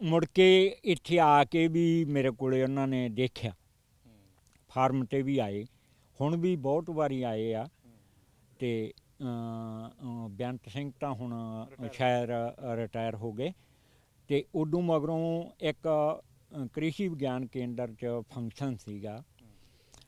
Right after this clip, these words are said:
Speaker 1: ਬੇਅੰਤ ਸਿੰਘ ਨੇ ਆਪ ਆਖਿਆ ਜੀ, ਅਖੇ ਮੈਂ ਵੀ ਇੱਕ ਸਾਲ ਕਣਕ ਬੀਜੀ ਸੀਗੀ
Speaker 2: ਹੂੰ।
Speaker 1: ਤੇ ਉਹ ਜਮਾਂ ਹੀ ਅਖੇ ਮਰੇ ਜੇ ਦਾਣੇ ਰਹਿ ਗਏ।
Speaker 2: ਹੂੰ।
Speaker 1: ਤੇ
Speaker 2: ਡਰ ਲੱਗਣ ਲੱਗ ਪਿਆ ਵੀ
Speaker 1: ਹਾਂ।
Speaker 2: ਗਲਤ ਪੰਗਾ ਲੈ ਲਿਆ।
Speaker 1: ਹਾਂ,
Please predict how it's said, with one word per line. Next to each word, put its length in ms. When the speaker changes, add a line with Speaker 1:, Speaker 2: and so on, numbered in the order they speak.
Speaker 1:
ਬੇਅੰਤ 420
ਸਿੰਘ 300
ਨੇ 160
ਆਪ 340
ਆਖਿਆ 400
ਜੀ, 220
ਅਖੇ 200
ਮੈਂ 240
ਵੀ 200
ਇੱਕ 160
ਸਾਲ 300
ਕਣਕ 380
ਬੀਜੀ 460
ਸੀਗੀ 320
Speaker 2:
ਹੂੰ। 100
Speaker 1:
ਤੇ 80
ਉਹ 200
ਜਮਾਂ 340
ਹੀ 260
ਅਖੇ 680
ਮਰੇ 320
ਜੇ 140
ਦਾਣੇ 360
ਰਹਿ 220
ਗਏ। 200
Speaker 2:
ਹੂੰ। 280
Speaker 1:
ਤੇ 600
Speaker 2:
ਡਰ 180
ਲੱਗਣ 280
ਲੱਗ 200
ਪਿਆ 160
ਵੀ 200
Speaker 1:
ਹਾਂ। 60
Speaker 2:
ਗਲਤ 220
ਪੰਗਾ 240
ਲੈ 160
ਲਿਆ। 180
Speaker 1:
ਹਾਂ, 460